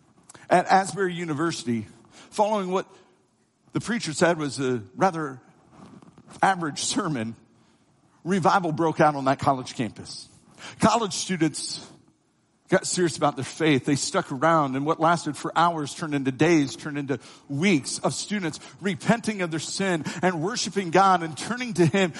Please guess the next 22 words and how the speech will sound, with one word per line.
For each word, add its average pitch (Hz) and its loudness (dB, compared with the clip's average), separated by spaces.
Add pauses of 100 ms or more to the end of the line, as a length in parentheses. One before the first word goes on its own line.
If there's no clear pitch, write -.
(140)
and 190 2
getting 202 0
really 196 -2
serious 262 -4
about 180 2
their 156 -2
faith. - 0
And 202 4
people 247 2
from - -4
across 226 -2
the 220 2
state 214 0 (160)
and 208 4
across 208 -2
the 226 0
nation 202 0 (160)
and 220 2
across 220 -2
the 202 0
globe 170 4 (260)
traveled 220 2